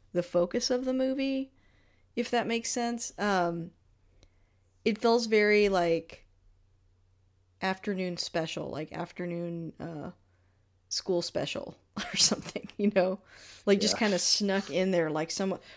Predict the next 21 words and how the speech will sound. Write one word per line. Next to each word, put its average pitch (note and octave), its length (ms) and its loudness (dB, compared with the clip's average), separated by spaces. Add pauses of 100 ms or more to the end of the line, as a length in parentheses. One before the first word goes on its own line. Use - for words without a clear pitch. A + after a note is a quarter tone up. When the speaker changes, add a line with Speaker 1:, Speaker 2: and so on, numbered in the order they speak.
(100)
Speaker 1:
or, G3+ 120 8
like, G3 180 8
someone's G#3 340 4
like, F#3+ 140 4
"I G3+ 100 6
wanna B3+ 200 6
have B3+ 160 6
a G#3+ 60 8
monologue F#3 680 8
in F3+ 60 4
the F3+ 80 0
movie, E3 300 4
so - 160 4
I F3 80 8
want F3 260 2
this F3+ 160 0
part - 260 4
to G3+ 80 10
be G3 240 10
in A3+ 80 10
there." - 300 2